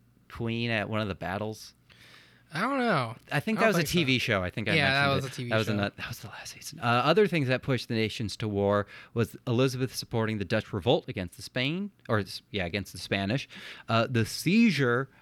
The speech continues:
Speaker 1: of English merchant ships in Spanish harbors, uh, and then, quote, "In response, the English Privy Council immediately authorized a campaign against the Spanish fishing industry in New England, the real enemy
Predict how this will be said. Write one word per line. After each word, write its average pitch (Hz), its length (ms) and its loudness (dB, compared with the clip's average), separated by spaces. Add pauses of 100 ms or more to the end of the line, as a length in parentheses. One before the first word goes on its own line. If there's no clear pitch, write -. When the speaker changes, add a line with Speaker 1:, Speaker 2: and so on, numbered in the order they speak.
(160)
Speaker 1:
of 120 160 2 (100)
English 214 460 2
merchant 151 420 0
ships - 360 -6
in 110 160 -6
Spanish 131 640 -2
harbors, 110 580 0 (420)
uh, 107 240 0 (100)
and 117 160 0
then, 123 220 0
quote, - 420 0
"In 233 140 0
response, 160 420 -2
the - 220 -4
English 196 420 0
Privy 202 300 0
Council 135 540 -2
immediately 135 1120 2 (340)
authorized 131 560 0
a - 60 -4
campaign 120 520 0
against 104 360 0
the 101 100 0
Spanish 180 840 2
fishing 214 540 4
industry 147 600 2
in 135 140 2
New 165 200 4
England, 113 500 4 (960)
the 110 120 0
real 95 460 2
enemy 87 520 0